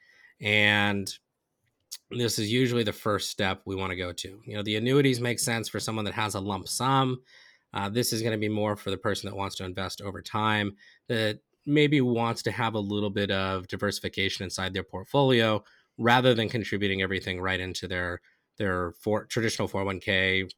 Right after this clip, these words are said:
Roth four oh one K, or the I R As. Uh, you know, I was running a scenario for a client the other day that he's fifty-five years old.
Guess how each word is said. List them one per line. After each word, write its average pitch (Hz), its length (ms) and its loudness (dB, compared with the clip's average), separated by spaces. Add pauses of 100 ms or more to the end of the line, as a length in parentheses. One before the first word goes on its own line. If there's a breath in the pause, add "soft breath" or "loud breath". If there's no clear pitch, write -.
Roth 98 300 0
four 92 160 -6
oh - 20 -6
one 90 120 -6
K, 90 260 -4
or 90 100 -4
the 90 100 -6
I 92 180 -6
R 87 140 -6
As. 90 400 -2 (460 soft breath)
Uh, 92 460 -2
you 104 100 -4
know, 101 180 -2
I 107 80 0
was 107 220 -2
running 110 240 0
a - 20 -2
scenario 104 460 -2
for - 160 -8
a 90 40 -6
client 98 340 -6
the 92 100 -8
other 87 100 -10
day 110 520 4 (440 soft breath)
that 104 640 2
he's 113 240 -4
fifty-five 123 640 2
years 104 200 0
old. 107 460 4